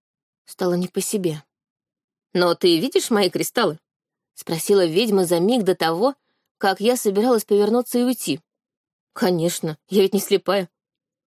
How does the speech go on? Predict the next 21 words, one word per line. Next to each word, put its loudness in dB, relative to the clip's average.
«А 2
многослойную 2
защиту -2
на 0
доме 2
твоего 2
мужа?» — 0
не 2
унималась 2
она. -4
«Не 2
на 2
доме, 0
а 0
на 0
заборе», — -4
поправила 0
механически. -4
«Ой, -2
ведь 0
правда. -2